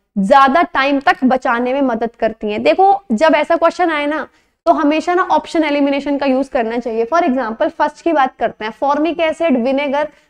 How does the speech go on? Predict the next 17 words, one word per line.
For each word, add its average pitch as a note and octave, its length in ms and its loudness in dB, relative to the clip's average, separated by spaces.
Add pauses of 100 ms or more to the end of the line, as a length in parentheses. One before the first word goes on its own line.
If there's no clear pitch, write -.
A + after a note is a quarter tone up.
(140)
विनेगर F#4 420 4
हम G4 160 4
यूज E4+ 240 4
करते C4+ 280 -2
हैं D4 80 -4
खाने B3+ 280 -4
को C4+ 80 -2
बचाने A#3+ 380 -4
के A#3 120 -4
लिए, A3+ 80 -2
तो C4+ 120 0
ये C#4+ 320 0
ऑप्शन C#4+ 300 0
ठीक D4+ 240 -4
हो B3 160 -4
सकता - 300 -12
है। A3 80 -18